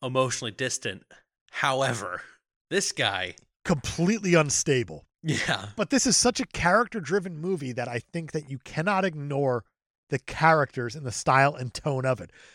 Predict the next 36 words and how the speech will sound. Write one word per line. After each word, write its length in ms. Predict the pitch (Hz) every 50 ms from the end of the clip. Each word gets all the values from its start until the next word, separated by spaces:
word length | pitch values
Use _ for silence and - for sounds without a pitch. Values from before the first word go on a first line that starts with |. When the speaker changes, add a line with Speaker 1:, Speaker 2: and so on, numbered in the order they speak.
| _ _ -
Speaker 2:
Stylistically, 960 | - - - - 185 202 240 226 214 233 220 - - 254 - 226 262 262 262 - _ -
it 200 | 165 - - 143
looks 500 | 139 151 170 160 127 - - - - - _ _ _ -
unbelievable 1080 | 165 160 165 151 131 117 131 120 120 120 120 123 131 147 147 123 113 110 98 107 104 101
on 160 | 101 104 101
screen. 400 | - - - 127 110 87 80 80 _
Speaker 1:
Yeah, 260 | - 139 113 101 95 87 - -
which 300 | 120 127 120 - - 160
Speaker 2:
It 100 | 156 151
is 120 | 156 131
Speaker 1:
uh, 40 | -
Speaker 2:
so 300 | - - - 160 160 185
well 260 | 196 196 196 170 185
done. 360 | 175 - - 143 139 139 131 - - -
Speaker 1:
Yeah. 160 | - 113 98
Speaker 2:
It 60 | 90
is 100 | 135 123
so 280 | - - - 151 151 175
well 180 | 190 196 190 190
directed. 440 | 156 160 139 143 143 135 - 135 117
It's 180 | 117 104 -
so 260 | - - - 143 147 165
well 240 | 160 160 151 143 - - 120
edited. 380 | 175 175 143 135 127 123 110 -
Speaker 1:
And 140 | - 110 107
it's 160 | 120 117 -
held 280 | - - 131 131 139 127
up 180 | 110 98 -
so 440 | - - - - - 117 101 117 120
well 500 | 113 95 104 104 107 101 90 90 87 _ - - - _ _ _ _ _ _
over 240 | - 120 110 101 113 117
the 60 | 117
last 360 | 110 107 104 101 101 - - _ _ _ _ _ _ - -
almost 440 | - 123 120 120 113 107 104 - - _ _ _ _ -
twenty 280 | - - 135 117 110 101
years. 520 | 101 107 98 - 92 - - - -